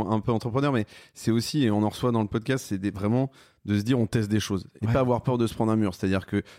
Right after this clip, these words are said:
Speaker 1: bon, il y a des risques mesurés, mais de se dire, en fait, je teste des choses avec, euh, sur ma structure, mes collaborateurs, euh, euh, la, la, la, la façon, la configuration dont j'ai mes bureaux, euh, dont je dirige, euh, la structure, et cetera. Et ça, je pense que c'est des trucs qui sont, euh,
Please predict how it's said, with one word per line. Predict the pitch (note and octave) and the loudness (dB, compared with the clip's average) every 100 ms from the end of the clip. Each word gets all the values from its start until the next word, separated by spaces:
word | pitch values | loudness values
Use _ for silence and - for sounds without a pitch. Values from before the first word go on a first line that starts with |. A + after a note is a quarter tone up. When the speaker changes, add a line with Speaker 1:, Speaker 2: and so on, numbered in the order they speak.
| - | -4
Speaker 1:
bon, | G#2 | 0
il | |
y | |
a | G2 | 0
des | F2 | -2
risques | G2 - | -4 -2
mesurés, | A2 A#2 C#3 E3+ | 0 2 0 0
mais | A2+ | -2
de | |
se | - | -4
dire, | G#2 C3 | -2 0
en | B2 | 0
fait, | B2+ B2 F#2+ | -2 -6 -6
je | - | -4
teste | A#2 | -4
des | G2+ G2 | -2 -4
choses | - B2 | -2 0
avec, | G#2 F#2+ A2+ G2 | 0 -2 -2 -4
euh, | F2 - - | -6 -10 -6
sur | A2 | -2
ma | A2 | -2
structure, | - G2+ - | -4 -8 -4
mes | F2+ | -4
collaborateurs, | G#2 A2 G#2+ G2 F#2+ G#2 G2 F#2+ | -2 -2 0 -2 -2 -2 -2 0
euh, | F#2+ - - G2 | -4 -8 -8 0
euh, | F#2+ | 2
la, | G2 G2+ G2+ | 2 2 2
la, | G2+ G2 | 2 2
la, | G2 | 0
la | G2+ A2 | 0 -2
façon, | - A2+ B2 A#2 | -2 -4 -2 0
la | G#2 G#2 | 0 -2
configuration | G#2 G2+ G2+ G2+ - G#2+ G#2 | -4 -2 0 0 0 -2 0
dont | F#2+ G#2 G2 | 0 0 0
j'ai | G2 | 0
mes | G#2+ | 0
bureaux, | G2+ A2 G2+ G2 F#2 | 0 0 2 2 0
euh, | F2 F2+ F2+ | 0 -2 -2
dont | G2 G#2 | -2 -4
je | F#2+ | 0
dirige, | A2 A2 G#2+ G2+ F2+ | 0 2 2 0 0
euh, | F2+ F2+ F2+ F#2 | 0 0 -2 -2
la | |
structure, | G#2 - - G2+ | -6 -8 -6 -4
et | G2 | -4
cetera. | - F#2 G2+ C#3 - - - - | -4 -2 -2 -4 -12 -20 -14 -6
Et | F#2+ | -2
ça, | C3+ | -2
je | C#3+ | 0
pense | A#2 G#2 | -2 -2
que | G2+ | -4
c'est | F#2+ | 0
des | F#2+ | 0
trucs | - C3+ | -2 -10
qui | - | -10
sont, | - A2+ A#2 | -4 0 0
euh, | G2 | 0